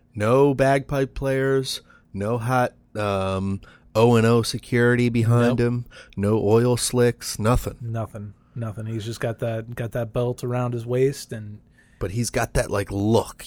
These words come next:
Speaker 1: you know,
Speaker 2: Yeah.
Speaker 1: like WrestleMania eight when he came down,
Speaker 2: Yeah.
Speaker 1: uh, type look. He's
Speaker 2: Hell
Speaker 1: got
Speaker 2: yeah.
Speaker 1: that, like,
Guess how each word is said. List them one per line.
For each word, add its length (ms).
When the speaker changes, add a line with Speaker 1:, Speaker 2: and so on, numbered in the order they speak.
Speaker 1:
you 120
know, 260
Speaker 2:
Yeah. 40
Speaker 1:
like 260
WrestleMania 1000
eight 320
when 160
he 100
came 380
down, 580
Speaker 2:
Yeah. 340
Speaker 1:
uh, 380
type 300
look. 320
He's 160
Speaker 2:
Hell 100
Speaker 1:
got 160
Speaker 2:
yeah. 80
Speaker 1:
that, 180
like, 180